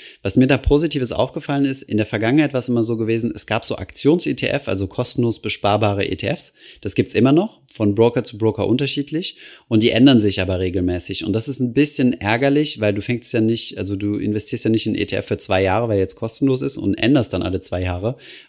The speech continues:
weil das Marketing-Team sich jetzt einen anderen Partner rausgesucht hat, sondern, äh, du möchtest das ja langfristig. Und ich hab das Gefühl, dass zumindest die Neo-Broker jetzt angetreten sind, äh, dauerhaft kostenlose E-T-F-Sparpläne zu machen. Also das war zumindest so das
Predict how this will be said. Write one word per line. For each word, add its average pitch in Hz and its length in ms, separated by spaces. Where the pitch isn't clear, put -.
weil 98 240
das 98 160
Marketing-Team 104 680
sich 98 160
jetzt - 180
einen 98 60
anderen 95 240
Partner 120 260
rausgesucht 92 540
hat, 127 180
sondern, 117 600
äh, 107 120
du 104 60
möchtest 110 380
das 104 100
ja 107 80
langfristig. 98 480
Und 92 60
ich - 120
hab 131 140
das 151 220
Gefühl, 131 300
dass 127 120
zumindest 110 360
die 101 60
Neo-Broker 139 600
jetzt 110 260
angetreten 117 640
sind, 113 400
äh, 104 220
dauerhaft 107 560
kostenlose 95 600
E-T-F-Sparpläne 85 760
zu - 140
machen. 92 220
Also 92 160
das 92 200
war 95 140
zumindest 98 380
so 98 100
das 92 240